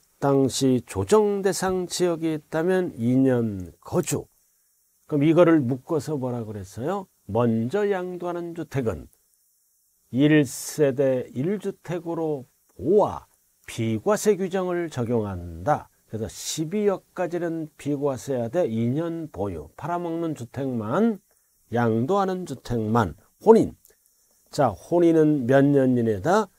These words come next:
오 년 이내. 먼저, 원리는 똑같네. 그리고 네 번째, 요거 별 붙여요. 수도권 밖. 자, 수도권 밖이네요. 여기 하나가 추가돼요. 자, 여러분들 왼쪽에 팔 번 별 하나 딱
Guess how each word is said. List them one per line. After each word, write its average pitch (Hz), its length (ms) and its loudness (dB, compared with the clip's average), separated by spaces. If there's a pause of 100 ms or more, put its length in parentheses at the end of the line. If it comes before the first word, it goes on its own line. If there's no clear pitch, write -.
(320)
오 98 300 0
년 185 420 0
이내. 95 380 0
먼저, 110 800 4
원리는 160 640 4
똑같네. 107 760 0
그리고 151 360 8
네 131 220 8
번째, 117 580 4 (340)
요거 131 200 6
별 127 280 4
붙여요. 101 440 -2
수도권 151 800 -4
밖. - 240 -6 (800)
자, - 160 -2
수도권 175 800 0
밖이네요. 170 840 4 (440)
여기 127 160 4
하나가 185 640 0
추가돼요. 110 640 -4 (260)
자, 120 160 0
여러분들 139 640 6
왼쪽에 117 640 2 (120)
팔 196 320 -2
번 123 340 -4
별 127 180 0
하나 120 280 2
딱 131 400 -6